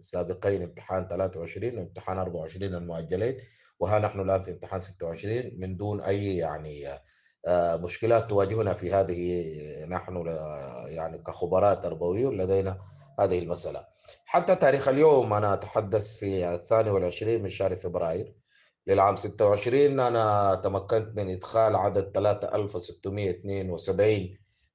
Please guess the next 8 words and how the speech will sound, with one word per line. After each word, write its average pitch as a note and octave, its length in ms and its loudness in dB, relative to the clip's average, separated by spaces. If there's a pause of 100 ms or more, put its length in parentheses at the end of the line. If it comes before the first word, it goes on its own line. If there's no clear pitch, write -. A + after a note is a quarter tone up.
ثلاثة G#2 440 2
ألف A#2 180 2
ستمية G#2+ 500 -2
اثنين G#2+ 280 -2
وسبعين G#2 520 0
طالب B2 360 2
وطالبة A2 480 2
أكملوا A2+ 500 2